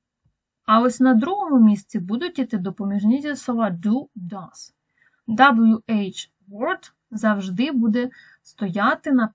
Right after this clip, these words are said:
першому місці. І далі порядок залишається той самий, що у питальній формі. Subject, на підмет, I, we, you, they, а, з допоміжним дієсловом do, із займенниками he, she, it,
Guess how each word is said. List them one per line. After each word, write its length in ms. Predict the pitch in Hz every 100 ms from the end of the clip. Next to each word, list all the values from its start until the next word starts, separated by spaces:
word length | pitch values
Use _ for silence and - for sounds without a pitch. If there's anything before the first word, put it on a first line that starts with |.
| -
першому 800 | 196 208 - - 214 214 208 214
місці. 480 | 180 - - - - _ _ _ _ _ _ _ _ _ _ _ _ _ _ _ _ _ _ _ _
І 140 | 339 381 -
далі 340 | 214 277 330
порядок 480 | 254 220 240 262 220
залишається 600 | 214 202 202 254 254 220
той 200 | - 214
самий, 400 | - 247 302 277
що 260 | 240 - 277
у 120 | 262
питальній 520 | - - 214 214 208
формі. 440 | 202 208 185 -
Subject, 840 | 214 - 320 311 247 226 254 - _ _ -
на 160 | 240 220
підмет, 540 | - 262 226 220 220
I, 400 | 262 226 226 226
we, 220 | 208 202
you, 40 | 196
they, 400 | 185 311 349 _ _ _ - - -
а, 200 | 233 226
з 60 |
допоміжним 560 | 247 226 240 240 254 240
дієсловом 500 | 233 220 233 220 214
do, 440 | 185 226 220 220 220 _ _ _ _ _
із 180 | 277 262
займенниками 680 | 240 233 233 220 214 202 208
he, 180 | 202 240
she, 440 | 220 - 226 311
it, 160 | 339